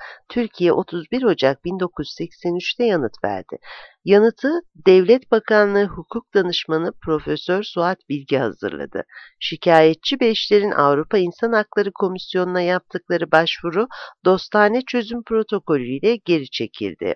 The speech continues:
On bir Aralık bin dokuz yüz seksen beş. Protokole göre Türkiye, Avrupa İnsan Hakları Sözleşmesi'nin işkenceyi yasaklayan üçüncü maddesine uyulup uyulmadığını Şubat, Temmuz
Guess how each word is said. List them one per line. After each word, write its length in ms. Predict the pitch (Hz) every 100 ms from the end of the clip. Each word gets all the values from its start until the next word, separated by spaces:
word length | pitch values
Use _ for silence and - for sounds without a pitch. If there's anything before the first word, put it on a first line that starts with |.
| -
On 260 | 196 190
bir 100 | 147
Aralık 540 | 117 98 98 202 214 147
bin 140 | 135
dokuz 300 | 131 - 165
yüz 60 | -
seksen 500 | 127 - 120 120 -
beş. 300 | 52 - - - - -
Protokole 600 | - 262 277 269 277 214
göre 380 | - 127 107 175 -
Türkiye, 560 | 113 98 - 113 165 - - -
Avrupa 380 | 170 202 - 247
İnsan 400 | 208 214 - 220
Hakları 520 | 208 - 185 185 202
Sözleşmesi'nin 1080 | 214 - 185 165 165 - 139 - 131 110 185 -
işkenceyi 640 | 190 - 202 202 220 226
yasaklayan 640 | 214 - 202 - 185 190 - -
üçüncü 360 | - 170 -
maddesine 600 | 254 185 - 123 - 123
uyulup 400 | 98 190 190 185 -
uyulmadığını 880 | 147 196 247 160 - 117 107 151 247 - - -
Şubat, 400 | - 214 226 220 -
Temmuz 480 | 190 151 131 208